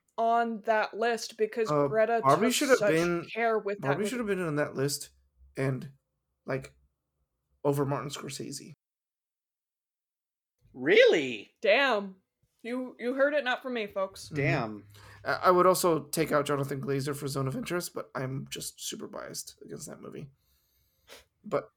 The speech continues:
Speaker 3: <laughs> Fair
Speaker 2: barring
Speaker 3: enough.
Speaker 2: that, every oth-, every other director is very nom-,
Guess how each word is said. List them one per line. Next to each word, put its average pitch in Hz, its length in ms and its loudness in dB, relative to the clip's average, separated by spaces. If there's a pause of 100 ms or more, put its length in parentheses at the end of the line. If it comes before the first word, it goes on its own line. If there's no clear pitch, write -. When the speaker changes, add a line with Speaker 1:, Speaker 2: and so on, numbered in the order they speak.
(160)
Speaker 3:
<laughs> - 220 -20
Fair 190 220 -8
Speaker 2:
barring 160 320 4
Speaker 3:
enough. 147 120 -2
Speaker 2:
that, 151 360 2 (640)
every 143 220 2
oth-, 147 220 0
every 143 240 0
other 139 320 2
director 135 500 -4
is 139 200 -10
very 135 260 -2
nom-, 131 380 -6